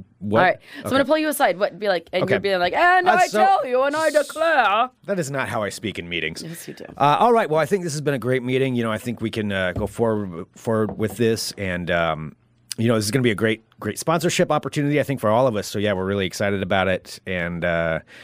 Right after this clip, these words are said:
Speaker 1: yeah, yeah, let's, let's, let's get going to it.
Speaker 2: Awesome. Hey, Greg, can I talk to you for a sec?
Speaker 1: Yeah.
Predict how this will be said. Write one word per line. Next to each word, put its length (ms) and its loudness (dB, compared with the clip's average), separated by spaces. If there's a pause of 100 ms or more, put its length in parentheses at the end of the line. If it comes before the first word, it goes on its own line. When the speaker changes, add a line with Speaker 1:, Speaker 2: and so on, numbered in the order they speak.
(120)
Speaker 1:
yeah, 340 4 (140)
yeah, 220 0
let's, 260 -6
let's, 360 -6
let's 200 -4
get 120 0
going 200 0
to 100 0
it. 140 -6 (720)
Speaker 2:
Awesome. 220 -14 (340)
Hey, 260 -10
Greg, 160 2
can 100 2
I 40 4
talk 160 -6
to 80 -6
you 40 -8
for 100 -10
a 20 -8
sec? 160 -4 (120)
Speaker 1:
Yeah. 160 2